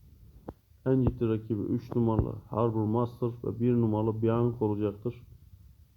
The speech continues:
Daha sonra at arayan arkadaşlar için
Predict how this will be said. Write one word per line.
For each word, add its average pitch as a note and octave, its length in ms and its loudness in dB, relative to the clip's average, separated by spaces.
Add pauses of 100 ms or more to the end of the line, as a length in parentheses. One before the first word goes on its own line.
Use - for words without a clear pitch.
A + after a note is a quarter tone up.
(500)
Daha C#3 200 4
sonra B2+ 460 4 (420)
at A#2+ 180 0
arayan A#2 300 4
arkadaşlar A2+ 680 0
için A2 360 -6